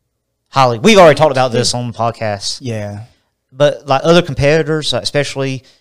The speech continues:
Speaker 1: different schools, they, they teach, like, point jiu-jitsu and stuff. So that's what they do.
Speaker 2: And
Speaker 1: I'm
Speaker 2: I, you know,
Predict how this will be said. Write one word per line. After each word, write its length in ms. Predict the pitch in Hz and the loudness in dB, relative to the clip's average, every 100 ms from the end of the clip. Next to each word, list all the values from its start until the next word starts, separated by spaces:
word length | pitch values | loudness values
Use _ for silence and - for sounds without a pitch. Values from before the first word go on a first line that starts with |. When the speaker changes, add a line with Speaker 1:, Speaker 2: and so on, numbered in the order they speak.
| _ | _
Speaker 1:
different 280 | 143 143 - | -6 -4 -4
schools, 460 | - 135 135 127 | -4 -4 -4 -4
they, 400 | 113 123 123 117 _ _ _ _ _ _ _ _ | -4 -4 -6 -12 _ _ _ _ _ _ _ _
they 220 | 131 135 | -6 -6
teach, 400 | - 135 120 - | -4 -6 -6 -6
like, 260 | 107 - - | -8 -6 -4
point 320 | 143 143 139 | -2 -2 -6
jiu-jitsu 460 | 127 123 139 - | -10 -8 -6 -6
and 100 | 143 | -6
stuff. 320 | 131 151 147 - - - | -6 -6 -6 -10 -20 -8
So 100 | - - _ _ _ | -8 -8 _ _ _
that's 260 | - 147 - - | -4 -2 -2 -8
what 220 | 135 143 | -6 -6
they 140 | 131 120 | -4 -6
do. 320 | 123 131 98 107 | -4 -4 -6 -10
Speaker 2:
And 120 | - 185 | -6 -4
Speaker 1:
I'm 60 | |
Speaker 2:
I, 60 | - | -4
you 120 | 180 196 | -4 0
know, 380 | 233 220 170 | 4 2 0